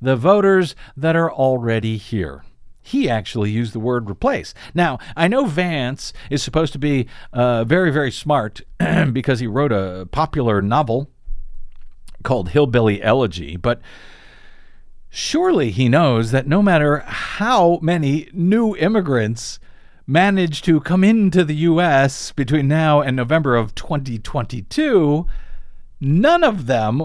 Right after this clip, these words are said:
will suddenly become citizens eligible to vote this November. Right? He knows that, doesn't he? Surely he does. He's a smart man. He, he wrote a whole book, mu-, uh,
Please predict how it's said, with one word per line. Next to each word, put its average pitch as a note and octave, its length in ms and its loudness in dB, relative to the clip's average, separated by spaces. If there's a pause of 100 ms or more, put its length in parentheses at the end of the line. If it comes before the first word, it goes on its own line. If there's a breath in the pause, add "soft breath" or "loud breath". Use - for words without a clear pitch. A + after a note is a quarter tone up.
will G3+ 180 4
suddenly G#3 560 2
become E3 420 0
citizens D3 920 0
eligible G3 560 0
to G#3+ 100 -4
vote D4+ 400 2
this D#3 240 0
November. B2 760 0 (600 soft breath)
Right? D#4 400 2 (120)
He D#4 100 6
knows D#4 400 4
that, G3+ 400 2 (100)
doesn't B3+ 300 2
he? F4 240 -2 (720 soft breath)
Surely F4+ 640 2
he F#3 120 2
does. A#3+ 380 4
He's G#3 200 -6
a G3 40 -6
smart B3 320 -2
man. A#3 440 0 (140 soft breath)
He, A3+ 180 -6
he G3 200 0
wrote B3 260 2
a D4 60 2
whole E3 180 2
book, B3 540 2 (200)
mu-, F3+ 160 -4 (100)
uh, E3+ 80 -2